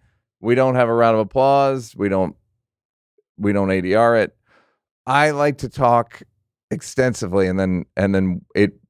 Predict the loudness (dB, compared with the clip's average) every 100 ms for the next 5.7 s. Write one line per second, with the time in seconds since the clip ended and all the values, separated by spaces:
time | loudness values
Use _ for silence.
0 | -4 0 0 0 -2 0 -2 -2 -6 -4
1 | 0 0 0 -4 -4 -4 -4 -4 -4 -4
2 | -4 -4 -4 -6 -4 -4 -6 -8 -6 -8
3 | -8 -6 -4 -4 -8 _ _ _ _ _
4 | _ _ _ _ _ _ _ _ _ _
5 | _ -4 0 2 2 0 -2